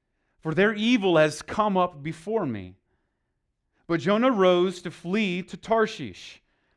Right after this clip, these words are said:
from the presence of the Lord. He went down to Joppa and found a ship going to Tarshish. So he paid the fare and went down into it to go with them to Tarshish, away from the presence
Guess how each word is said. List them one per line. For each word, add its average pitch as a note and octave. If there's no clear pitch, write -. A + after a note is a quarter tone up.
from G#2+
the A#2
presence A2
of A2+
the G#2+
Lord. G2
He F3
went E3+
down F#3+
to E3+
Joppa F3
and D3
found F3
a D#3+
ship E3+
going F3
to D#3+
Tarshish. E3+
So -
he D3
paid D#3+
the F3+
fare B2
and B2+
went C3
down C3+
into A2+
it F2+
to C#3
go C#3+
with D3+
them B2+
to -
Tarshish, A2
away B2+
from B2
the A#2
presence A2